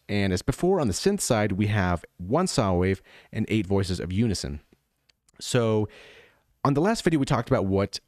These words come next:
a flanger is. It's basically just a delay line. So we have your original signal, and then there's a copy of your original signal, and it's delayed by a certain amount, creating constructive and deconstructive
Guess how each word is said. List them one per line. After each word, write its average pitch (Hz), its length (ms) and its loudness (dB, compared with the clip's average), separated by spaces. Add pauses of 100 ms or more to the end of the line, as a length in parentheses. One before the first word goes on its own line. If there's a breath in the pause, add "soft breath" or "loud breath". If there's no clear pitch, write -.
a 98 80 -2
flanger 95 380 0
is. 143 340 0
It's - 240 -4
basically 104 400 -2
just 98 240 -2
a 90 140 0
delay 92 500 0
line. 95 480 0
So 98 420 0 (200 loud breath)
we 110 80 2
have 107 160 0
your 101 100 2
original 160 380 0
signal, 95 380 0
and 101 140 0
then 98 60 2
there's 87 160 0
a 92 60 -2
copy 160 480 0
of 92 80 0
your 85 100 2
original 92 260 0
signal, 92 400 0
and 98 160 -2
it's 85 140 -2
delayed 101 540 0
by 90 80 2
a 92 80 0
certain 82 240 -2
amount, 107 320 0 (320 loud breath)
creating 95 480 0
constructive - 580 -2
and 98 160 0
deconstructive 104 720 0